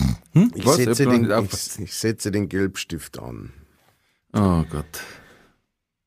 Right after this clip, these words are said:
Speaker 2: Okay, entweder du isst ab jetzt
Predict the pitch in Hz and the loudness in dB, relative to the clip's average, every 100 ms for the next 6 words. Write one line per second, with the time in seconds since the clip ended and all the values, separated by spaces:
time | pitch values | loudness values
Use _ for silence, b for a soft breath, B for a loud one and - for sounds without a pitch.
0 | _ _ - 180 151 139 117 B 156 208 | _ _ -4 0 4 4 2 B 4 4
1 | 240 208 190 220 240 190 B B B B | 4 4 4 4 4 -2 B B B B
2 | B B B B - 151 160 190 175 139 | B B B B -4 0 0 0 -2 0
3 | 156 180 - | 0 2 0